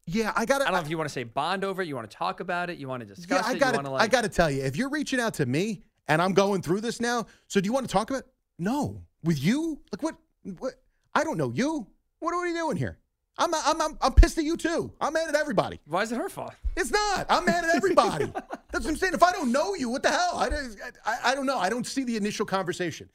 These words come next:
Speaker 1: I don't feel that as a bonding moment. I feel that as, again, unless it's a revenge or you already know each other. If you know each other, then it's different. Then it's like, "Can you believe this?" Then you're just starting
Speaker 2: I'm
Speaker 1: the con-
Speaker 2: assuming, I mean, again, I have no idea.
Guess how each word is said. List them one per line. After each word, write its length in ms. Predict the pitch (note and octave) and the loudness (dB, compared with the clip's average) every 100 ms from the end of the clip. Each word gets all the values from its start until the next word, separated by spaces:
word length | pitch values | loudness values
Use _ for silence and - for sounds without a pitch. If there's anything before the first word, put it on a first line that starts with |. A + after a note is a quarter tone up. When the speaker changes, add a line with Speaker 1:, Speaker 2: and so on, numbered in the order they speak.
| _ | _
Speaker 1:
I 120 | - A3 | 0 0
don't 120 | C4 | -2
feel 200 | C4+ C4 | -2 -2
that 100 | A#3+ | 0
as 80 | G3 | 0
a 60 | F3+ | 0
bonding 560 | B2+ F#3 A3 G#3 F3 | 2 2 4 2 2
moment. 320 | D#3 C#3+ G#2+ - | 0 0 -2 -2
I 80 | D3 | -2
feel 180 | G#3+ A3 | 0 -2
that 140 | G#3+ | 0
as, 160 | G3+ D3+ - _ - | -2 -6 -12 _ -8
again, 280 | E3+ G#3+ B2+ | -2 0 0
unless 280 | C3 G#3 - | -2 -2 -2
it's 140 | G#3+ | -4
a 40 | F#3 | -2
revenge 800 | D#3 A#2+ E3 B3+ F#4 C#4 - - _ - | -2 2 4 4 0 -4 -6 -10 _ 2
or 140 | G#3 | 2
you 160 | A3 A3+ | 2 0
already 220 | A#3 G#3+ | 0 0
know 260 | G3+ D#4+ C#4 | 0 0 -2
each 220 | E3+ G3 | 0 2
other. 200 | D#3+ D#3+ | 2 0
If 120 | E3+ | -4
you 120 | F4+ | -4
know 220 | B3+ B3 | -2 -2
each 140 | G3+ F#3 | 0 0
other, 160 | D#3 | 0
then 80 | D3 D3 | -2 -4
it's 120 | A#2 | -2
different. 320 | D3 - G2 _ _ | -2 -2 -10 _ _
Then 120 | F3+ | 2
it's 160 | F3+ - | 2 0
like, 160 | D3+ | 0
"Can 100 | - | 0
you 80 | C#3 | -2
believe 300 | C#3+ C#3 C#3+ | 0 -2 -2
this?" 180 | D3+ C#3+ | -4 -2
Then 140 | D#3+ | -2
you're 100 | D#3 | -2
just 180 | C#3+ C#3+ | -4 -8
starting 280 | - E3+ F#3+ | -2 2 2
Speaker 2:
I'm 80 | F#3+ | 2
Speaker 1:
the 60 | D#3 | 0
con- 80 | |
Speaker 2:
assuming, 500 | C#3+ G#3+ F3+ D3+ B2+ - _ - | 0 -2 -4 -6 -8 -12 _ -6
I 80 | E3+ | -4
mean, 160 | D#3+ | -2
again, 260 | C#3 D3 B2 | -2 -2 -2
I 140 | C3+ D#3 | -2 -2
have 100 | D3 | -2
no 160 | D3+ | -4
idea. 260 | C#3+ C#3 | -2 -4